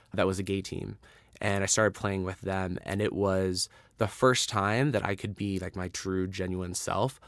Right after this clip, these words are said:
on the field as well as off the field. And so I found, like, the connections that I had with the guys on that team were deeper than any of the relationships I had had with any other team, just 'cause they got me in a different way. And then I moved to L A. And so at first I wasn't sure, like, what I was gonna get,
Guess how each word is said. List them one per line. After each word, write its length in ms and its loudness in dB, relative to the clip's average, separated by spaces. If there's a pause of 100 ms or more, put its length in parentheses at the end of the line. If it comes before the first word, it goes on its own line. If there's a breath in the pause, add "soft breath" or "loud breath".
(160 soft breath)
on 160 0
the 60 -4
field 440 4 (240 loud breath)
as 140 0
well 120 4
as 100 -4
off 220 -8
the 100 -12
field. 340 -8 (400 soft breath)
And 80 -4
so 80 4
I 40 4
found, 180 6
like, 140 0
the 100 -2
connections 400 2
that 80 4
I 60 4
had 280 2
with 340 -2 (360 soft breath)
the 80 0
guys 320 6
on 120 2
that 200 0
team 400 2 (360 soft breath)
were 460 2 (220)
deeper 340 6
than 220 4
any 160 0
of 40 2
the 60 2
relationships 480 -4
I 40 -6
had 100 -8
had 160 -4
with 160 -8
any 240 -4
other 180 -4
team, 240 0
just 160 -2
'cause 160 -2
they 200 -6
got 200 -4
me 300 0
in 80 -4
a 20 -4
different 300 -8
way. 320 0 (340 loud breath)
And 100 2
then 60 6
I 80 4
moved 220 0
to 80 -4
L 160 -6
A. 200 -10 (380 soft breath)
And 180 0
so 200 6
at 100 4
first 260 6
I 80 4
wasn't 280 2
sure, 160 -2
like, 160 -6
what 100 2
I 60 -2
was 100 -6
gonna 160 -6
get, 320 -4